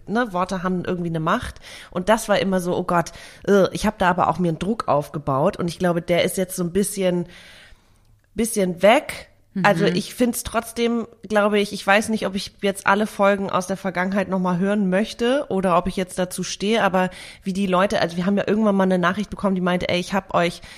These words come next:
Speaker 1: innerhalb von zwei, drei Monaten einmal komplett durchgehört.“
Speaker 2: Mhm.
Speaker 1: Und man merkt so krass, wie ihr euch verändert habt oder entwickelt habt oder wie auch immer man das, äh, nennen möchte
Speaker 2: Ja.
Speaker 1: oder gewachsen
Speaker 2: Ja.
Speaker 1: seid, ne?
Speaker 2: Mhm.
Speaker 1: Und das finde ich irgendwie, das macht uns ja auch einfach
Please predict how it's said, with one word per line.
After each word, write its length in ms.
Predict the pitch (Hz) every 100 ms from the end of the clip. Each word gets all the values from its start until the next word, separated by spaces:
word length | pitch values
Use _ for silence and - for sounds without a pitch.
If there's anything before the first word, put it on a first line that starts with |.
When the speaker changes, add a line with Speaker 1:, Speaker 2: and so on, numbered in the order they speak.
| - -
Speaker 1:
innerhalb 300 | 196 190 180
von 160 | 190
zwei, 200 | - 190
drei 220 | 185 175
Monaten 540 | 175 214 254 202 - -
einmal 240 | 185 190
komplett 560 | - 190 - 208 208 214
durchgehört.“ 840 | 247 - 196 175 165 226 - - 175
Speaker 2:
Mhm. 480 | 165 170 165 170 -
Speaker 1:
Und 120 | 208 190
man 180 | 190
merkt 280 | 185 196 190
so 140 | 190 233
krass, 440 | - 202 208 -
wie 100 | 202
ihr 180 | 190 190
euch 360 | 139 175 - -
verändert 520 | - - 190 165 160
habt 180 | 160 -
oder 160 | 170 165
entwickelt 460 | 175 202 202 151
habt 160 | 156 -
oder 240 | 170 165
wie 120 | 180 -
auch 80 |
immer 180 | - 180
man 160 | 165 156
das, 240 | 156 -
äh, 100 | - - 185
nennen 320 | 170 156 135
möchte 180 | 143 143
Speaker 2:
Ja. 60 |
Speaker 1:
oder 120 | 165
gewachsen 420 | 170 170 175 170 156
Speaker 2:
Ja. 40 |
Speaker 1:
seid, 240 | 143 127
ne? 220 | 180 240 -
Speaker 2:
Mhm. 340 | 190 165 202 214
Speaker 1:
Und 140 | 185
das 160 | 214 233
finde 240 | 247 226
ich 160 | 220 -
irgendwie, 340 | 202 190 185
das 220 | 196 196
macht 240 | 202 196 -
uns 180 | 185 -
ja 180 | 175
auch 120 | 160 -
einfach 360 | 170 - -